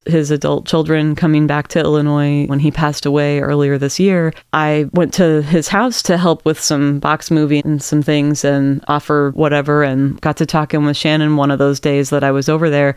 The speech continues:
And I'm not really a person who goes around, like, announcing that I'm making an album, but he mentioned something about that he'd be back in town working on his own project. And I said, "Oh,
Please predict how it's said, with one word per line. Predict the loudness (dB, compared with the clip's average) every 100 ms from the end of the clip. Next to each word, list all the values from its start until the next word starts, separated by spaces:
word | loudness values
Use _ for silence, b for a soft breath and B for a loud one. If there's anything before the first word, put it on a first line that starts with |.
| 0
And | 0 2 0 0 -2 -4 -2
I'm | -2
not | 2
really | 2 2
a |
person | 0 2 0
who |
goes | 2 0 2
around, | 0 0 0
like, | -2
announcing | -2 0 -2 -2 -2
that | 0
I'm | 2
making | 2 2 0 0
an | 2
album, | 2 2 0 -2
but | 0 0 2
he | 2 4
mentioned | 2 2 0
something | 0 -2 0
about | 0 0 0 0
that | 0
he'd | 0 0
be | 0
back | 0 0
in | -2
town | 2 2 2
working | 0 0 0
on | 2 0
his | 2
own | 0 0
project. | 0 -2 0 -2 -2 -2
And | 0
I | 0 -2
said, | -4 -2
"Oh, | 0 0